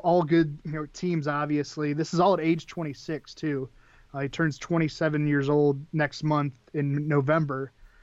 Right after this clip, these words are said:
And the big step he took this season was with his command. Five point seven walks per nine innings over his first two major league seasons in two thousand eighteen and two thousand nineteen.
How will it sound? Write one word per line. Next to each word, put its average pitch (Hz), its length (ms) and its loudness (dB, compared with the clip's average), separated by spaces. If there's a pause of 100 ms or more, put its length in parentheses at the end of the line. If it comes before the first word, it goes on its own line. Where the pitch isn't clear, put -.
(260)
And 165 180 -2
the 170 80 2
big 208 260 2
step - 300 -2
he 180 180 -10
took 170 320 -8
this 165 160 -6
season 156 360 -4
was 135 120 -6
with 143 160 -6
his 143 160 -6
command. 139 600 -4 (720)
Five 196 320 4
point 226 280 -2
seven 170 400 -4
walks 151 300 -2
per - 160 -8
nine 151 240 -2
innings 143 320 -6
over 143 220 -4
his 139 100 -4
first - 380 -2 (480)
two 202 220 4
major 160 360 4
league 143 160 -2
seasons 147 540 -2
in 147 120 -6
two 165 140 -6
thousand 147 320 0
eighteen 143 320 -4
and 139 80 -6
two 151 140 -6
thousand 143 280 0
nineteen. 143 560 -2